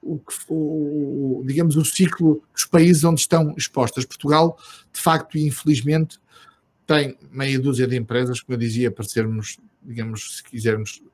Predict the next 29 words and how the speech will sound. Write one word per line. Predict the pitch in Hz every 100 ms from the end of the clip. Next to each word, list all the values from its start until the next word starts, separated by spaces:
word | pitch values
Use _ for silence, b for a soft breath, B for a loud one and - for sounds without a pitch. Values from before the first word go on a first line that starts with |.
| _ _
generosos, | 120 123 123 117 104 95 - B B B B _
hum, | 131 123 117 117 - _ _ - - _ _ _ -
e | -
com | - 131
impacto, | 131 113 139 - - 131
de | 123
facto, | - 117 -
e | 120
com | 143
dimensão | 131 131 120 127 123 131
mundial | 131 135 120 123 117 123 131 _ 156
e | 131 120
com | 135 127
peso | 139 143 117 123
na |
receita | 117 - 131 120 - 101 b _
de | 143
outros | 135 -
mercados | 127 - 131 110
maior | 113 117 117 117 _ b b b _
que | -
a |
portuguesa, | - - 120 120 110 -
com, | 131 123
mas | 120 -
com | 131
impacto. | 120 - 107 - _ - B B B B _
E | 147 190
isso | 185 202 190